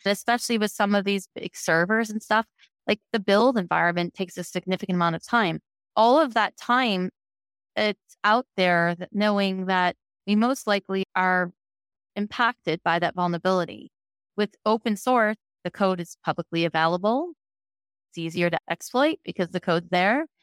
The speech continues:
It's always a risk. There's a lot of things that we're doing, and this is why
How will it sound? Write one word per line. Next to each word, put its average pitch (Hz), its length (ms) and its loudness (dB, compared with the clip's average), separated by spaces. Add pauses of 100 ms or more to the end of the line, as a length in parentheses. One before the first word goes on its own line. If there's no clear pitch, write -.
(120)
It's 220 200 -4
always 247 320 2
a 202 80 0
risk. 233 400 -2 (500)
There's 254 180 2
a 247 40 2
lot 208 280 2
of 202 100 -2
things 196 320 -2
that - 120 -2
we're 190 120 0
doing, 190 400 -2
and 214 120 -2
this 240 100 -6
is 247 120 -10
why 196 340 2